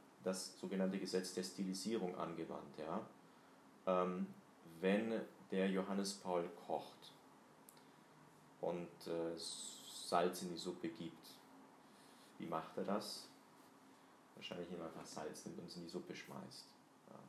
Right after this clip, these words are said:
Es sei denn, er ist, äh, irgendwie ein sehr exquisiter Koch, der das zelebriert, dann wird er das vielleicht noch so ein bisschen durch die Finger spielen lassen. Ja. Aber im Grunde,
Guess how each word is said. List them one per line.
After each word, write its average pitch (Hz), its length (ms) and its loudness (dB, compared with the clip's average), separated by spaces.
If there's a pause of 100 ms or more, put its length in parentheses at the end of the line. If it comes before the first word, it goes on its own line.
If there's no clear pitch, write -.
(680)
Es - 140 -8
sei 90 120 4
denn, 85 140 0
er 85 120 0
ist, - 280 -8
äh, 80 40 -4
irgendwie 80 320 -4
ein - 100 -10
sehr - 180 -2
exquisiter - 580 -4 (400)
Koch, - 200 0
der - 100 -6
das - 200 -10
zelebriert, 87 540 -4
dann 85 100 -8
wird - 120 -8
er - 60 -10
das - 160 -8
vielleicht - 420 -10
noch - 100 -14
so - 160 -12
ein - 80 -8
bisschen - 480 -12
durch - 140 -10
die - 200 -8
Finger 113 200 -2
spielen 82 380 -2
lassen. - 360 -6
Ja. 80 120 0
Aber 87 160 0
im 87 160 -8
Grunde, 95 360 4